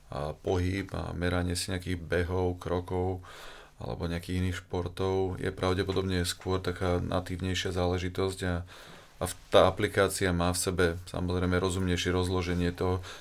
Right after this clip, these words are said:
a, a je to na prvý klik, otvoríš aplikáciu asi rovno v tých dátach, ktoré potrebuješ. Ak by si šla cez Mi Home, tak musíš si vyhľadať to zariadenie a vlastne minimálne o dva kliky tam máš navyše, čiže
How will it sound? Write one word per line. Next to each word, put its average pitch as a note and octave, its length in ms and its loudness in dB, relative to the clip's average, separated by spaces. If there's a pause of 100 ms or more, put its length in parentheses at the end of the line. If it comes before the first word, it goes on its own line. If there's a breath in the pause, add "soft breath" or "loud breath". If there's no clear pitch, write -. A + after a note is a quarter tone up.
(120)
a, F2 100 0 (300)
a - 80 4
je A2+ 120 10
to A2 100 0
na G#2+ 120 4
prvý G2+ 240 2
klik, F2+ 360 0
otvoríš F#2+ 380 2
aplikáciu F#2+ 580 2
asi F#2 180 0
rovno F#2 240 0
v F2 80 -6
tých F#2+ 140 -2
dátach, F#2 280 0
ktoré F#2 200 0
potrebuješ. G2 600 0 (400 loud breath)
Ak F#2+ 140 -2
by F2+ 120 0
si F2+ 180 -2
šla G2 300 0
cez F#2 220 0
Mi G2 180 2
Home, G2 460 2 (280 loud breath)
tak F#2 120 -4
musíš F2+ 280 -2
si - 100 -4
vyhľadať F2+ 360 0
to G2+ 160 0
zariadenie F#2 600 4
a F2+ 80 4
vlastne E2+ 260 -2
minimálne F#2 540 2
o - 100 0
dva F#2 220 4
kliky F#2 280 -2
tam F#2+ 180 2
máš F2+ 140 0
navyše, F2 380 -2
čiže F2+ 320 0